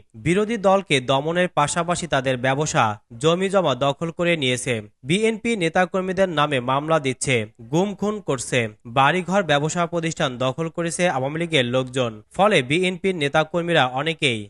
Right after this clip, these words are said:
ঢাকায় এসে রিকশা চালায়। আওয়ামী লীগের সাধারণ সম্পাদক ওবায়দুল কাদেরের উদ্দেশ্যে রিজভী বলেন,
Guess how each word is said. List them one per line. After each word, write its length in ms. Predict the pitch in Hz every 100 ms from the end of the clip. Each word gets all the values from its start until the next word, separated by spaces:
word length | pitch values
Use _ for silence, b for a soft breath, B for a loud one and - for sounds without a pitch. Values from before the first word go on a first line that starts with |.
| - 117
ঢাকায় 460 | 123 147 190 185
এসে 360 | 170 160 160 120
রিকশা 340 | 131 - 160
চালায়। 360 | 139 127 117 104 _ _
আওয়ামী 260 | 143 180 202
লীগের 220 | 208 220
সাধারণ 360 | 180 156 160 170
সম্পাদক 640 | 170 160 160 165 131 113
ওবায়দুল 400 | 151 151 170 170
কাদেরের 420 | 170 156 165 165
উদ্দেশ্যে 560 | 135 135 156 156 147 120
রিজভী 340 | 123 131 147
বলেন, 420 | 156 160 131 104